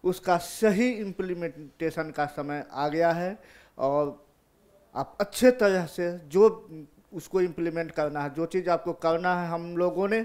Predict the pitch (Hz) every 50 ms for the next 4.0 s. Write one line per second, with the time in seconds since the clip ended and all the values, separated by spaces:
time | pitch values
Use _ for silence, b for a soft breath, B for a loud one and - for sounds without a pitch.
0 | 226 B B B B B B B B - 170 175 196 208 214 214 - 156 175 160
1 | 160 180 185 190 190 185 185 185 185 185 180 b b b b b - 131 165 156
2 | 165 185 208 170 151 185 185 185 190 196 185 - 180 165 170 165 165 - 175 170
3 | 170 - 165 - - 156 147 147 - 160 151 135 131 123 123 117 117 113 -